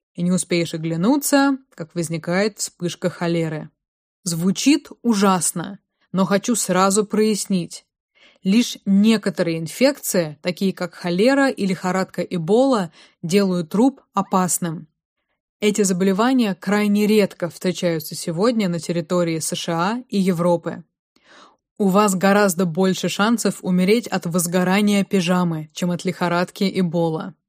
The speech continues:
И нам невероятно повезло, ведь мы имеем дорогостоящие системы обеззараживания и удаления отходов,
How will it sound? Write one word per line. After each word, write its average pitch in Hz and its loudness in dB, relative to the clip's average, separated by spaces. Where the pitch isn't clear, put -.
И 214 4
нам 262 6
невероятно 196 4
повезло, 208 2
ведь 190 -4
мы 294 4
имеем 226 2
дорогостоящие 214 0
системы 220 0
обеззараживания 185 0
и - -8
удаления 180 0
отходов, 208 -2